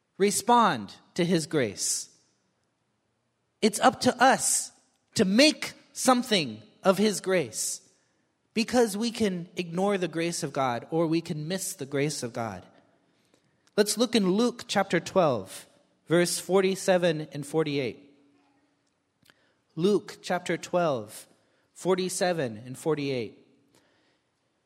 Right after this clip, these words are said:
Says, "That servant who knows his master's will and does not get ready or does not do what his master wants will be beaten with many blows.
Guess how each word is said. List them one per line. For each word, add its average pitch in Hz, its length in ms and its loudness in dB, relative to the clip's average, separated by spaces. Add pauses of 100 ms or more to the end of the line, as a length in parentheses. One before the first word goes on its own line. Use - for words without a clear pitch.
(640)
Says, 208 280 4
"That 240 260 8
servant 285 480 6
who 226 160 4
knows 254 380 6
his 226 160 2
master's 208 580 4
will 196 380 6
and 175 160 0
does 196 180 4
not 220 320 2
get 196 180 2
ready 214 600 2
or 185 120 6
does 185 180 4
not 208 340 2
do 247 240 6
what 190 200 6
his 170 200 0
master 196 460 2
wants 196 640 0 (760)
will 165 120 0
be 180 160 -4
beaten 185 640 2
with 147 180 -2
many 214 400 6
blows. 165 840 2